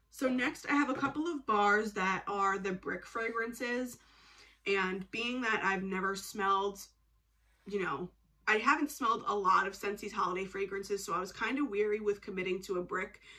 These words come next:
just because it's such an absorbent amount. So I just decided to throw the bricks in bar form into my club. So I melted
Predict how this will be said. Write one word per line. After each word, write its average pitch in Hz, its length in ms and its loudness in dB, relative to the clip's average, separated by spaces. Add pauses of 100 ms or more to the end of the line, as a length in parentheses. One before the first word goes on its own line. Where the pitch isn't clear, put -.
(140)
just 220 200 -10
because 226 260 -2
it's 185 160 -2
such 190 360 -8
an 202 100 -4
absorbent 185 480 -4
amount. 180 400 0 (320)
So 185 380 0
I 202 120 6
just 247 200 -2
decided 208 380 0
to 214 100 -6
throw 196 340 0
the 190 220 -2 (380)
bricks 202 480 -4
in 190 200 0
bar 175 260 0
form 220 340 -2
into 196 260 -4
my 185 140 0
club. 285 420 0 (260)
So 196 540 4 (200)
I 196 140 2
melted 196 680 0